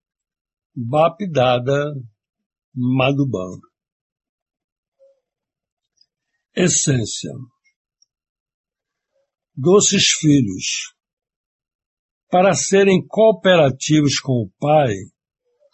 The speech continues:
façam com que todos tornem firme a lição de Mani Manabhav.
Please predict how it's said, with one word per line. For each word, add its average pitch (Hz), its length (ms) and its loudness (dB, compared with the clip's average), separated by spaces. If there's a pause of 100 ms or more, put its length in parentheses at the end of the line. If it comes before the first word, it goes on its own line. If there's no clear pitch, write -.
(300)
façam 180 540 2
com 147 200 -6
que 151 320 -2 (180)
todos 208 840 2
tornem 156 460 2
firme 202 840 0
a 160 160 0
lição 160 580 2
de 156 280 -2
Mani 151 560 2
Manabhav. 139 680 0